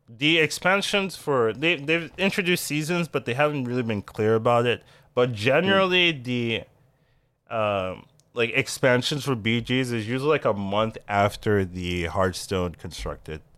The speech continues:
Speaker 1: expansions. It's
Speaker 2: Yeah.
Speaker 1: usually
Speaker 2: And
Speaker 1: how
Speaker 2: those
Speaker 1: it's been
Speaker 2: are
Speaker 1: going. It, it's
Speaker 2: three
Speaker 1: three a
Speaker 2: a year, I
Speaker 1: month, I
Speaker 2: think?
Speaker 1: believe. Uh, three a year.
Speaker 2: Yeah,
Speaker 1: So
Speaker 2: so that means roughly four tournaments if you're doing one every month, right?
Speaker 1: Yeah.
Speaker 2: Uh, I'm not
Speaker 1: So,
Speaker 2: sure if
Speaker 1: like,
Speaker 2: we're actually
Speaker 1: three or four tournaments where this situation
Speaker 2: Yeah.
Speaker 1: will come up.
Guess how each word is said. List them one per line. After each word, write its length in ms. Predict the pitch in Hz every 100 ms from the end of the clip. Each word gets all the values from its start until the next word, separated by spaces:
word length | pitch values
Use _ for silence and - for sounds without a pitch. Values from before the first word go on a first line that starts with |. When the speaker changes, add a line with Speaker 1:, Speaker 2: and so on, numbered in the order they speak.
| -
Speaker 1:
expansions. 840 | 90 - 76 80 - 87 - - _ _ _ _ -
It's 140 | 117 101
Speaker 2:
Yeah. 60 | 101
Speaker 1:
usually 260 | 110 104 107
Speaker 2:
And 100 | 113
Speaker 1:
how 60 |
Speaker 2:
those 100 | 131 135
Speaker 1:
it's 20 |
been 80 | 135
Speaker 2:
are 60 | 127
Speaker 1:
going. 200 | 80 80 _ _ _ _ _ _
It, 160 | 107 104 - _
it's 120 | 120
Speaker 2:
three 140 | 143 165
Speaker 1:
three 160 | 180
a 60 | 147
Speaker 2:
a 20 |
year, 80 | 104
I 20 |
Speaker 1:
month, 320 | 95 87 85
I 60 | -
Speaker 2:
think? 100 | 87
Speaker 1:
believe. 320 | 82 82 82 - -
Uh, 80 | 226
three 220 | 151 135
a 60 |
year. 300 | 95 85 80 - _ _ _ _ _ _
Speaker 2:
Yeah, 300 | 113 104 87
Speaker 1:
So 20 |
Speaker 2:
so 300 | 82 110 120
that 180 | 113 123
means 480 | 123 120 120 117 - - -
roughly 360 | 214 117 127
four 500 | 110 - 113 113 110
tournaments 420 | - 113 107 107 120
if 180 | 151
you're 160 | 156 156
doing 260 | 131 127 117
one 120 | 107
every 200 | 104 -
month, 300 | 110 - -
right? 180 | 120 117 -
Speaker 1:
Yeah. 300 | 71 - 80 - _ _ _ -
Speaker 2:
Uh, 60 | 107
I'm 120 | 110
not 160 | 117 117
Speaker 1:
So, 40 |
Speaker 2:
sure 80 | 113
if 60 | 117
Speaker 1:
like, 120 | 117
Speaker 2:
we're 60 | 101
actually 160 | 98 117
Speaker 1:
three 240 | 131 139
or 140 | 131 107
four 400 | - - 101 98
tournaments 540 | - 92 87 85 80
where 120 | 82
this 180 | 78 85
situation 480 | - 95 - 82 104
Speaker 2:
Yeah. 80 | 80
Speaker 1:
will 80 | 76
come 220 | - 78
up. 120 | 76